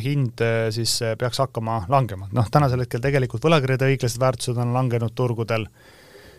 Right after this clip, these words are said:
aktsiate hinnad on langenud, toorainete hinnad on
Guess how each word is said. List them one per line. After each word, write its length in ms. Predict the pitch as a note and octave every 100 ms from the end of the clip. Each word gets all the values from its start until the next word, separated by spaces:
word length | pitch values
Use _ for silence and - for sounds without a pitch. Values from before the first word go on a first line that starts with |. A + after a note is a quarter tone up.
| _ -
aktsiate 440 | D#3+ E3+ C3 - C#3+
hinnad 180 | C3+ B2+
on 100 | B2
langenud, 480 | B2 A#2+ A#2 A2 - -
toorainete 600 | C#3+ E3+ D#3+ C#3+ B2+ A#2+
hinnad 200 | C3+ B2 B2
on 140 | A#2+